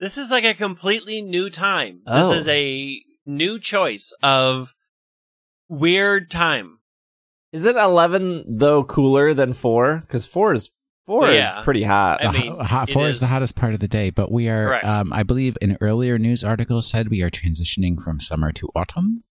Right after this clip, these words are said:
Speaker 2: Oh, yeah.
Speaker 3: So it's cooler. Or it's, a, a friend of mine named Greg sent
Speaker 1: Who's
Speaker 3: me
Speaker 1: that?
Speaker 3: a Snapchat recently, and it said fifty-eight degrees.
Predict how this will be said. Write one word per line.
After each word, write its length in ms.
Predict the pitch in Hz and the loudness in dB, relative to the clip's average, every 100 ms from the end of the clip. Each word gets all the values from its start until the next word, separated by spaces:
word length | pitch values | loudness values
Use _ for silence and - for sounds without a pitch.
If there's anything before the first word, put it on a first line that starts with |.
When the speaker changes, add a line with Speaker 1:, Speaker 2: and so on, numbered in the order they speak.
| _ | _
Speaker 2:
Oh, 100 | 127 | -2
yeah. 280 | 131 202 - - | 2 2 0 -6
Speaker 3:
So 360 | - 95 87 - | -4 -2 0 -2
it's 180 | 87 - | -4 -4
cooler. 540 | - - 123 139 127 - | -4 -2 0 -2 -2 -2
Or 200 | 95 104 - - - | -2 -2 -8 -20 -20
it's, 140 | - 117 - - - - 139 | -14 -12 -12 -14 -16 -8 -6
a, 160 | - 139 - | -4 -4 -2
a 80 | 123 | -2
friend 300 | 220 240 220 | 0 0 0
of 80 | |
mine 460 | 123 104 95 95 90 _ _ _ - | 0 0 0 0 -2 _ _ _ -4
named 300 | 113 101 - | -2 0 0
Greg 440 | 127 107 80 71 - - - - - | -2 0 -4 -6 -14 -20 -20 -12 -2
sent 220 | - 175 | 0 2
Speaker 1:
Who's 80 | 165 | 4
Speaker 3:
me 60 | |
Speaker 1:
that? 260 | 170 175 - | 4 4 2
Speaker 3:
a 20 | |
Snapchat 540 | 127 147 - 175 175 | 0 -2 -2 -2 -2
recently, 640 | 165 175 - 220 214 214 190 _ _ | -2 -2 -2 -2 -2 -2 -4 _ _
and 360 | 127 131 127 - _ _ _ _ | -2 0 0 -4 _ _ _ _
it 140 | 113 - | -8 -4
said 500 | - 98 85 82 - _ _ _ - | 0 0 0 -4 -8 _ _ _ -6
fifty-eight 760 | 131 156 - 160 143 143 - | -2 -2 -2 -2 0 -2 -6
degrees. 1000 | - 139 95 85 69 67 69 - - - | -6 -4 -2 -2 -2 -4 -6 -6 -8 -8